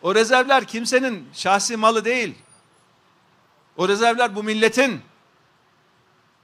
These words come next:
Düşük rezervlerle pandemiye girdik, ne oldu? Bütün G yirmi ülkeleri içerisinde esnafa en az destek veren ülke Türkiye oldu ya.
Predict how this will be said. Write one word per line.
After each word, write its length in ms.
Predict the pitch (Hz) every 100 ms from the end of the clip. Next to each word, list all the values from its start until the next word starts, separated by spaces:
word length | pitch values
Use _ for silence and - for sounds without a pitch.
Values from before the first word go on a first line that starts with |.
| _ _ _ _ _ _ _ _
Düşük 300 | 147 214 320
rezervlerle 560 | 269 214 254 254 240 233
pandemiye 480 | 233 240 247 247 240
girdik, 320 | 233 226 233
ne 60 |
oldu? 380 | 240 220 190 226 - _ _ _ _ _ _ _ _ _ _ _ _ _ _ _ -
Bütün 280 | - 302 269
G 80 |
yirmi 280 | 247 247 240
ülkeleri 380 | 233 226 208 190
içerisinde 640 | 175 185 175 175 190 254 - -
esnafa 520 | 202 196 214 247 - _
en 440 | 233 320 330 311 285 220
az 380 | 269 294 208
destek 500 | 233 233 - 269 -
veren 300 | 240 247 254 226
ülke 300 | 220 220 240
Türkiye 340 | 254 202 254
oldu 200 | 226 180
ya. 200 | 175 180